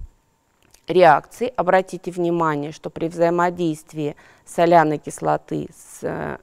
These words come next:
перманганатом калия образуется соль калия, соль марганца,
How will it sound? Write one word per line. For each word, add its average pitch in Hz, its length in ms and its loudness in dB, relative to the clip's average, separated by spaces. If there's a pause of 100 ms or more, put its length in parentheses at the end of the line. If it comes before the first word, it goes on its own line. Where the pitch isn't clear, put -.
(100)
перманганатом 156 760 -4
калия 240 520 -4 (340)
образуется 180 760 0
соль 165 420 -2
калия, 160 560 -4 (140)
соль 156 200 -4
марганца, - 680 -8